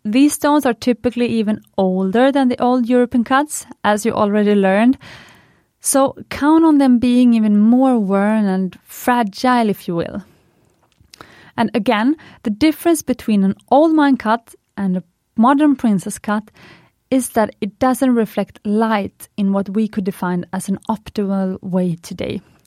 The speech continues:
which makes it a lot cheaper than a princess cut. So you can really treat yourself to a real skating rink of a rock.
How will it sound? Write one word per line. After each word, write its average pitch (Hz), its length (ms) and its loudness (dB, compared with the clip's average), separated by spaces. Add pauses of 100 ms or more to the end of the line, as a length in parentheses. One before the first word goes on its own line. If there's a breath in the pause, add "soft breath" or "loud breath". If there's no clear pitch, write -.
(540 loud breath)
which - 280 -2
makes 247 300 0
it 254 240 0
a 196 140 -4
lot 185 260 -4
cheaper 240 640 -2
than 269 180 2
a 254 60 0
princess 254 420 -2
cut. - 400 -2 (880 soft breath)
So 214 540 0
you 214 160 -2
can 202 220 2
really 247 280 4
treat 330 380 -2
yourself 294 560 0
to 202 160 0
a 196 140 2
real 285 360 2
skating 247 840 2
rink 240 340 2
of 202 140 0
a 196 80 0
rock. 190 260 0